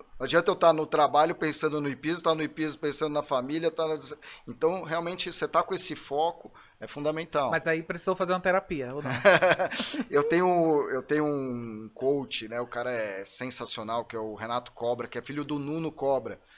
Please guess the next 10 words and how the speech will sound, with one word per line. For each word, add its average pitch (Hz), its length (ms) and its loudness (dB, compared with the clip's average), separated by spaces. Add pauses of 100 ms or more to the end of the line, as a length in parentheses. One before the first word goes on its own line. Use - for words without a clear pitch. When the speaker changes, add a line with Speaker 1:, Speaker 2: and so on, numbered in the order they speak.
(140)
Speaker 1:
que - 120 -16
foi - 120 2
Speaker 2:
Ele 403 100 2
teve 233 280 -4
aqui, 277 280 -8
o - 40 -4
Renato 170 400 -6
Cobra? 175 600 -2 (760)
Não 185 140 -10
teve? 156 540 -10